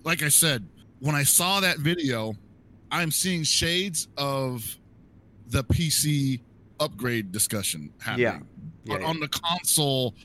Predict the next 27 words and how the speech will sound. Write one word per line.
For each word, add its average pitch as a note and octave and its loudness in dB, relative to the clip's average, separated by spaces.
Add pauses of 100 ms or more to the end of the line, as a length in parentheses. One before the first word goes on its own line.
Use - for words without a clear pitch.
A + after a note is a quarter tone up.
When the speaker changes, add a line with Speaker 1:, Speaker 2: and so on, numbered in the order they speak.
(120)
Speaker 1:
in D3 0
the C#3+ 2
console D#3+ 0
arena. B2+ -2 (200)
And E3+ 2
this F3+ 4
has E3+ 0
never F3+ 2
happened C#3+ 0
before. G2+ 0 (280)
Speaker 2:
Mm-hmm. G#2+ -10
Speaker 1:
This D3 4
is D3 2
never, E3+ 4
in, E3+ 0 (100)
in E3+ 4
the E3+ 4
history F3 2 (260)
of C#3 -2 (300)
modern F3 0 (180)
video D3+ 4
game D#3 0
consoles, C#3 -2
there's C3 -4
never D#3 -2
been D#3 2 (260)
the C3+ 0